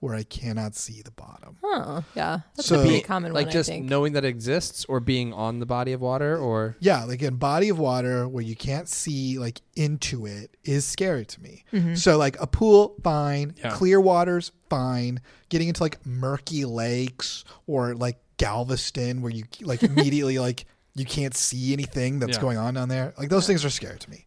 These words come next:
Speaker 3: Is
Speaker 2: Yeah.
Speaker 3: it, like, if I'm on a boat over the water?
Speaker 1: No, that's fine. You're being
Speaker 3: Okay,
Speaker 1: in
Speaker 3: but
Speaker 1: it.
Speaker 3: you
Speaker 1: Yeah.
Speaker 3: in the wa-, like, physically in the water. Okay.
Speaker 1: Yeah.
Speaker 3: All right.
Speaker 2: Yeah.
Speaker 3: Yeah, that makes sense.
Speaker 1: I mean, I, it's not paralyzing. I can't
Speaker 3: Yeah.
Speaker 1: do it. It's just, like, it does not make me feel comfortable.
Speaker 3: For
Speaker 1: So.
Speaker 3: sure.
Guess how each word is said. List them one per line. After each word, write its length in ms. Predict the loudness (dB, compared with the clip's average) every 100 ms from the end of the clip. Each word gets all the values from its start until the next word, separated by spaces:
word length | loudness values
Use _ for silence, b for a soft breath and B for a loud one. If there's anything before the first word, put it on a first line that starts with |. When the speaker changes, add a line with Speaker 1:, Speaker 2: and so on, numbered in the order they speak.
| _
Speaker 3:
Is 180 | 0 2
Speaker 2:
Yeah. 60 | 4
Speaker 3:
it, 20 |
like, 320 | 2 -2 -10 _ -4
if 100 | 0
I'm 140 | 2
on 100 | 2
a 80 | 2
boat 360 | 4 4 4 2
over 160 | 2 2
the 80 |
water? 340 | 2 4 2 0
Speaker 1:
No, 100 | 0
that's 140 | 0 -2
fine. 160 | -8
You're 100 | 4
being 120 | 8 8
Speaker 3:
Okay, 80 |
Speaker 1:
in 40 | 6
Speaker 3:
but 80 | 2
Speaker 1:
it. 40 |
Speaker 3:
you 80 | 0
Speaker 1:
Yeah. 60 | 4
Speaker 3:
in 160 | 4 4
the 80 |
wa-, 100 | 2
like, 180 | 0 0
physically 320 | 0 0 -2 -4
in 60 |
the 60 | -6
water. 160 | -4
Okay. 140 | 0 0
Speaker 1:
Yeah. 60 | -4 -6
Speaker 3:
All 0 | -4
right. 80 | -4
Speaker 2:
Yeah. 40 |
Speaker 3:
Yeah, 120 | -4 -4
that 80 |
makes 200 | -4 -8
sense. 140 | -2 2
Speaker 1:
I 40 |
mean, 140 | 2 4
I, 80 | 2
it's 180 | 4 4
not 160 | 4
paralyzing. 680 | 4 4 4 4 0 -2 -4
I 80 | -6
can't 80 | -6 -2
Speaker 3:
Yeah. 200 | -2 0
Speaker 1:
do 200 | 2 2
it. 160 | 2 -2
It's 140 | -6 -6
just, 160 | -4
like, 260 | -2 -4 -6 _ _ _
it 160 | -4 0
does 200 | 0 2
not 260 | 2 2
make 160 | -2 -6
me 80 | -8
feel 140 | -10
comfortable. 460 | -14 -16 -18 -20 _ -10
Speaker 3:
For 80 | -6
Speaker 1:
So. 40 |
Speaker 3:
sure. 180 | -4 -6